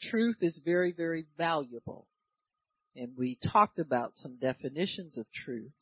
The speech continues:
yesterday. <clears throat> It, one definition means to conform exactly to a rule, a standard,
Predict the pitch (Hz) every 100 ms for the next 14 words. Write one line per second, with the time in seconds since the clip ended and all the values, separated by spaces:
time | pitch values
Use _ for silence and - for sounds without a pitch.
0 | _ 127 123 120 - 113 110 110 117 135
1 | _ _ - - _ - 170 131 131 113
2 | _ _ _ _ - 143 165 180 139 139
3 | 135 156 139 135 - 147 139 139 143 -
4 | 135 - 131 - 185 170 165 135 143 131
5 | 147 175 196 - 143 131 101 _ _ -
6 | 147 131 - 120 131 165 196 202 202 -
7 | 135 - - 160 156 147 127 131